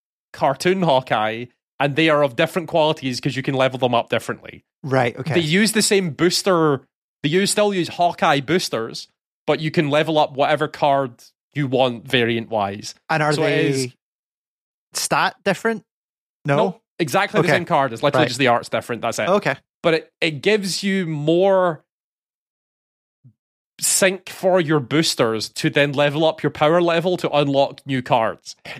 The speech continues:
Speaker 1: It's weird where you are, you, you can,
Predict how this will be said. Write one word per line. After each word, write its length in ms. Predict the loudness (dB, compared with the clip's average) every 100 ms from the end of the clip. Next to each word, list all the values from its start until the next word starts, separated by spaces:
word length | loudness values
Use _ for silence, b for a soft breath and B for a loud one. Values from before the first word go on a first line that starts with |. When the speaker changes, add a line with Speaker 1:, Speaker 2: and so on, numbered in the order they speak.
| -4
Speaker 1:
It's 180 | -4 -4
weird 520 | -4 0 0 0 -4 -20 _ -8
where 520 | -2 2 2 0 -4 _ _ _ _ _ _ _ _ _ _ _ -10
you 220 | -4 0
are, 240 | 2 0 -2 -8
you, 140 | -8 -10
you 240 | -8 -8
can, 340 | -6 -8 -10